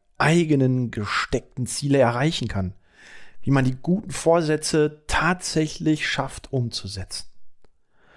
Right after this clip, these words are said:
Und dabei sind einige Dinge ganz, ganz wichtig. Und vielleicht machen wir das mal am Beispiel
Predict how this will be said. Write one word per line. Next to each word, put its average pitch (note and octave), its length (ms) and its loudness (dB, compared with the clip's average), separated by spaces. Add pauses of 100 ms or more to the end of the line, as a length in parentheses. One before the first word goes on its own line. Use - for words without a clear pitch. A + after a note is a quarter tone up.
(540)
Und G#2+ 720 -2
dabei B2+ 200 2
sind B2+ 380 2
einige C3+ 520 4
Dinge B2 260 -2
ganz, A#2+ 280 -2
ganz G#2 340 -2
wichtig. - 580 -2 (760)
Und A#2+ 640 0 (300)
vielleicht A2+ 800 2
machen C#3+ 220 0
wir - 20 4
das E3 140 0
mal D#3+ 160 0
am C#3+ 200 -2
Beispiel F3 680 2